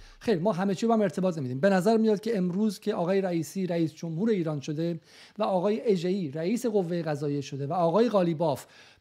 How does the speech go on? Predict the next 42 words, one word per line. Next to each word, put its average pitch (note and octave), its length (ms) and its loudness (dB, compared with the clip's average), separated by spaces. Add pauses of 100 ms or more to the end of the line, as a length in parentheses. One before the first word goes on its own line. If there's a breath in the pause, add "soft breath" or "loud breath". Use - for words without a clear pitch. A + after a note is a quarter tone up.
(140)
با، F3+ 440 4
اه، D#3+ 320 0
چم D#3+ 240 -2
رئیس G#3+ 320 2 (460)
مجلس D#3 360 0
شده D#3+ 460 -2 (160)
و F#3+ 40 -2
تمامی A3 680 4
ارکان E3+ 840 -2
به F#3+ 80 -2
نظر F#3 220 0
میاد G#3 200 0
که F#3+ 80 -8
به F3+ 60 -4
شکل G#3 240 -4
بالادستی F#3 1300 2
در F3 200 0
مکانیزم‌های G3 1200 4 (240)
که G#3 80 -10
عملاً F#3 420 2
مردم F3+ 500 0
و D#3+ 40 -2
بخش‌هایی F3 420 2
از F3+ 120 2
جامعه D3 320 -2
و D#3 60 0
همینطور B3 300 4
بخش‌هایی G#3+ 400 2
از F3+ 60 -2
قدرت، F3+ 340 4
یعنی D#3+ 220 0
اصلاح E3+ 300 -2
طلبا E3 300 -2 (120)
و D3+ 40 -2 (240 soft breath)
رفسنجانی F3 520 -2
که A#3+ 80 -2
مردم G#3 340 4
نیستن C#3+ 380 -4
که، C3 240 -8
بخشی A#3 300 -4
از A3 140 -2
قدرتن، F#3 480 0